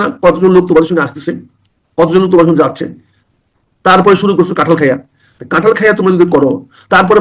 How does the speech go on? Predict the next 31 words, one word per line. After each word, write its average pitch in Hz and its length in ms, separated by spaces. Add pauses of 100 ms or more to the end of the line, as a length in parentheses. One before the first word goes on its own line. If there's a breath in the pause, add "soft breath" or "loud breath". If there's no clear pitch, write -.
ভারতের 190 300
সীমান্তে 185 360
গিয়ে 165 180
ভারতকে 165 360
তোমরা 151 200
থ্রেট 160 260
করো, - 140 (560)
তবে 156 140 (140)
আমি 190 140 (120)
মনে 156 160 (100)
করি, 110 180 (1000)
আমার 151 140 (100)
বিশ্বাস 160 300 (140)
শফিকুল 156 380
আলম 139 240
সাহেব 127 200 (100)
দেশে 120 200
একটা 135 160 (440 soft breath)
গৃহযুদ্ধ 151 440 (120)
বাঁধানোর 139 380
জন্য 135 180 (200)
পায়তারা 120 360
করতেছেন। - 340 (680)
এবং 120 140 (100)
গৃহযুদ্ধটা 170 560
হবে 143 160 (180)
সম্পূর্ণ 185 380 (560 soft breath)
ভারতের 180 360
ইন্ধনে, 139 300 (1000)
ভারতের 175 360
প্ররোচনায়, 165 480